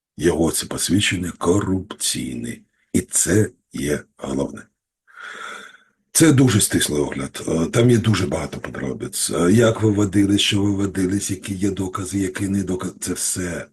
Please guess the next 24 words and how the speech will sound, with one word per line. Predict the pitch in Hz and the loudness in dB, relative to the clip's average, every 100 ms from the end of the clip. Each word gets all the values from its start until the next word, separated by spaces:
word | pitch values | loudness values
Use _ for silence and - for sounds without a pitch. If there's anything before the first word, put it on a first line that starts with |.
| _ | _
це | - 78 | -12 -10
все | - 73 | -8 -10
інше. | 67 - - _ _ _ _ _ - - - | -8 -10 -12 _ _ _ _ _ -20 -20 -10
Це | 92 | -6
все | 90 101 | -4 -2
не | 90 87 | -4 -4
головне. | 78 73 62 - - _ _ _ _ - - - - - _ | -6 -10 -12 -16 -20 _ _ _ _ -20 -20 -18 -18 -20 _
Якщо | 92 - 113 92 76 - _ _ _ _ _ _ _ _ _ _ - | -4 -2 0 0 -2 -10 _ _ _ _ _ _ _ _ _ _ -16
хочете | - 104 - - | -4 -2 -2 -4
дивитись, | 90 101 127 - 90 - | -2 2 2 0 -4 -6
на | 80 | -4
мій | 95 104 | -2 -2
погляд, | 92 85 76 | -2 -6 -6
того, | - 80 80 | -8 -8 -8
що | - 73 | -6 -8
я | |
вам | 65 64 | -8 -10
розказав, | 64 - 85 82 92 - | -10 -8 -8 -6 -6 -8
потім | - 67 - 64 | -12 -12 -10 -10
достатньо | 64 - 87 80 71 71 | -10 -8 -8 -8 -6 -8
для | - | -8
того, | - 69 71 | -10 -8 -8
щоб | - 60 | -8 -10
зробити | 64 - 58 - - 62 | -12 -12 -12 -12 -12 -14